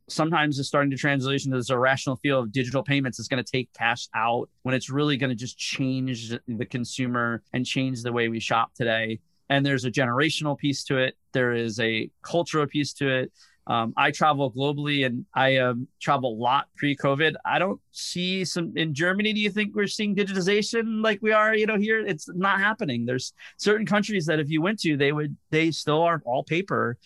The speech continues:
And then there are other countries that are not. It's very, there's all of those things in the mix.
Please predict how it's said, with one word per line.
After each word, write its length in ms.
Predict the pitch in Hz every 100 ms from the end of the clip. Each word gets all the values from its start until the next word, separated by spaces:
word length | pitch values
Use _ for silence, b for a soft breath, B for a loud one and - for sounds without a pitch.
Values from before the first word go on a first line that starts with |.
| B B
And 120 | 143 170
then 100 | 180
there 120 | 185
are 100 | 180
other 180 | 196 214
countries 540 | 180 151 160 170 147
that 120 | 165
are 140 | 165 165
not. 380 | 170 202 147 135
It's 200 | 139 -
very, 320 | 135 143 139
there's 300 | 135 139 131
all 220 | 147 160 170
of 100 | 147
those 220 | 147 139
things 280 | 143 135 127
in 60 |
the 80 | 127
mix. 440 | 117 139 - -